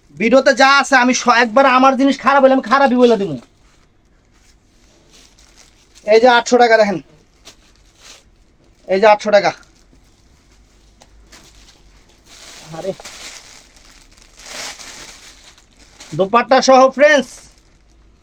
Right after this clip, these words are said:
দোপাট্টা সহ। এই যে ফ্রেন্ডস,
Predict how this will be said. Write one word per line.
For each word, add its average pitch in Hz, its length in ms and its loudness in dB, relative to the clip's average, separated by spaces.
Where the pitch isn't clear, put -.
দোপাট্টা 247 460 -2
সহ। 254 380 4
এই 214 160 0
যে 247 100 2
ফ্রেন্ডস, 247 480 -4